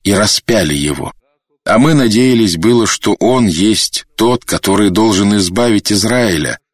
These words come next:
но совсем тем уже третий день ныне, как это произошло. Но и некоторые женщины из наших изумили нас. Они были рано у гроба и не нашли тела его,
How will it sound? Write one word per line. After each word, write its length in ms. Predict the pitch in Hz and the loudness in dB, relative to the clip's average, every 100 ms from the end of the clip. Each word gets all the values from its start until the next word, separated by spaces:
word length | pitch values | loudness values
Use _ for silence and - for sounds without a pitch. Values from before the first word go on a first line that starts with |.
| _ - | _ -4
но 160 | 131 | 0
совсем 460 | - 131 - 127 117 | 0 0 0 0 0
тем 300 | - 113 110 | 0 0 0
уже 240 | 85 95 | 0 -2
третий 420 | 92 87 90 98 101 | -2 -2 0 0 0
день 260 | 113 131 | 2 2
ныне, 460 | 82 92 101 95 78 _ - | 0 0 0 0 -2 _ -6
как 200 | 104 - | -4 -2
это 200 | 92 90 | -2 -4
произошло. 840 | - 101 92 98 95 - 87 69 _ _ _ _ | -2 0 0 0 -2 -2 -4 -6 _ _ _ _
Но 160 | - 107 | -2 2
и 100 | 110 | 4
некоторые 540 | 110 127 117 117 107 | 2 0 -2 0 0
женщины 540 | 92 104 135 120 85 82 | 2 2 2 0 -2 -2
из 160 | 78 | -2
наших 440 | 82 101 - 90 - | -2 -2 -2 -6 -4
изумили 520 | 101 92 120 156 78 | -2 2 2 2 -2
нас. 420 | 69 73 - - _ _ | -6 -6 -6 -6 _ _
Они 280 | - 101 110 | -2 2 2
были 280 | 107 117 110 | 2 2 2
рано 380 | 90 113 107 85 | 0 0 0 -2
у 100 | 90 | -4
гроба 420 | 80 90 117 85 - _ | -2 0 0 -2 -6 _
и 120 | 107 120 | 2 4
не 140 | 131 | 4
нашли 420 | 135 135 - 165 | 2 0 0 0
тела 340 | - 123 127 95 | 0 0 2 2
его, 380 | 80 73 - | 0 -4 -8